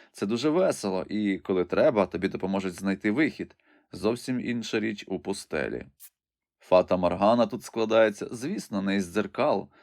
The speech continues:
Та й звідки їм узятися в пустелі? Ні, просто це так кажуть, оскільки йдеться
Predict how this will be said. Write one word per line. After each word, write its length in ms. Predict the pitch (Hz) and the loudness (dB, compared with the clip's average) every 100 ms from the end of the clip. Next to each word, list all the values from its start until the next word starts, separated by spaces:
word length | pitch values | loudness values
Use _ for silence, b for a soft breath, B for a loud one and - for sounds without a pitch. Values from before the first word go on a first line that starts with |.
| b b _ | b b _
Та 80 | 98 | 0
й 80 | |
звідки 360 | 95 113 180 - | 2 -2 -6 -4
їм 180 | 131 - | -2 -2
узятися 440 | 113 117 98 92 | 0 0 0 -6
в 60 | 87 | -6
пустелі? 580 | - - - 90 85 - | -8 -8 -6 -6 -6 -8
Ні, 420 | 117 143 160 123 _ | -8 -6 -6 -10 _
просто 340 | 107 120 - | -4 -4 -4
це 140 | 120 120 | -4 -2
так 200 | 127 - | -2 -2
кажуть, 460 | 143 160 98 87 - | 0 0 -2 -6 -10
оскільки 480 | - - 95 - | -10 -6 -6 -4
йдеться 680 | 90 95 90 95 95 - 90 | -4 -2 -2 0 0 -2 -8